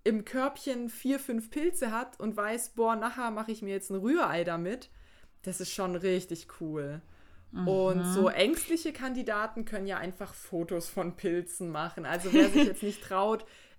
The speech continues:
Speaker 1: ähm, Pilze zu sammeln, die er dann eventuell essen würde, ähm, dann kann ich einfach empfehlen, da vielleicht durch den
Speaker 2: Mhm.
Speaker 1: Wald zu laufen und Fotos zu machen.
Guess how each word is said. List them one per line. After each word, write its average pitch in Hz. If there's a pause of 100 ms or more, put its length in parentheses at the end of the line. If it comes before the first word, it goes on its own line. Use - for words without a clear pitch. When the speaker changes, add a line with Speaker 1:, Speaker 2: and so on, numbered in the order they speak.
Speaker 1:
ähm, 185
Pilze 240
zu 196
sammeln, 202
die 196
er 190
dann 185
eventuell 190
essen 233
würde, 262 (420)
ähm, 196 (240)
dann 185
kann 190
ich -
einfach 165
empfehlen, 175
da 170
vielleicht 175
durch 202
den 196
Speaker 2:
Mhm. 185
Speaker 1:
Wald 202
zu 262
laufen 208
und 180
Fotos 330
zu 285
machen. 269